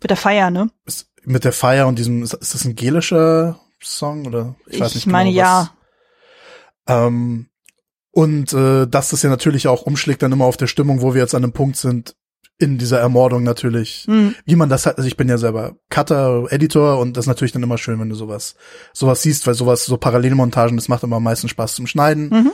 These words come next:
Speaker 2: das macht auch immer sehr viel Spaß zum Gucken und es ist jetzt auch nicht irgendwie eine neue Offenbarung, dass man das so machen kann, aber es ist für dieses, sagen wir mal, Klischee, wie du sowas inszenieren kannst, es ist trotzdem halt handwerklich einfach perfekt gemacht und,
Speaker 1: Mhm.
Speaker 2: und für mich halt unfassbar effektiv. Also wie gesagt, jedes Mal,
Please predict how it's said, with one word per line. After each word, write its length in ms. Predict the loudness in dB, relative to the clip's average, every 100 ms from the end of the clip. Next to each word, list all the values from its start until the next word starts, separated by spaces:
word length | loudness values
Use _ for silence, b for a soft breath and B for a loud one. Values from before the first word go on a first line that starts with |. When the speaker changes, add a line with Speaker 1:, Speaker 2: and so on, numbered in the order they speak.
| -4
Speaker 2:
das 100 | -4
macht 180 | -2 0
auch 60 | 0
immer 140 | 0
sehr 160 | 0 -2
viel 100 | -2
Spaß 240 | -4 -4
zum 140 | -6 -2
Gucken 460 | -2 0 -2 -4 B B B -6
und 160 | -4 -2
es 100 | 0
ist 120 | 0
jetzt 200 | 0 0
auch 80 | 2
nicht 320 | 2 0 -2
irgendwie 380 | -2 0 -2 -4 -2
eine 100 | 2
neue 220 | 4 2
Offenbarung, 400 | 2 2 2 2
dass 140 | -2
man 60 | -2
das 120 | -4
so 80 | -2
machen 280 | -2 0 0
kann, 180 | 0 0
aber 140 | 0
es 80 | -2
ist 260 | -6 -8 b b b
für 160 | -4
dieses, 360 | 0 0 0 -2
sagen 260 | -2 0 2
wir 40 |
mal, 140 | 2
Klischee, 520 | 0 -2 0 4 4 4
wie 80 | 0
du 100 | 0
sowas 300 | 2 0 0
inszenieren 480 | -6 -2 0 0
kannst, 400 | 2 0 0 -6 B B B
es 100 | -6
ist 120 | -6 -2
trotzdem 360 | -2 0 -2
halt 260 | 0 0 0
handwerklich 480 | -2 0 -2 0 -2
einfach 180 | -2
perfekt 320 | -4 -4 -4 -6
gemacht 380 | -8 -8 -8
und, 160 | 2 4
Speaker 1:
Mhm. 80 | 2 B B B B _ _ -2
Speaker 2:
und 200 | -2 0
für 120 | 2
mich 220 | 2 2
halt 180 | 0 -2 -8 -20 _ -4
unfassbar 480 | -2 0 0 2
effektiv. 460 | 0 0 -2 -2 -2
Also 180 | -2 0
wie 60 |
gesagt, 360 | 0 2 0 -2
jedes 260 | -4 -2 0
Mal, 320 | 2 2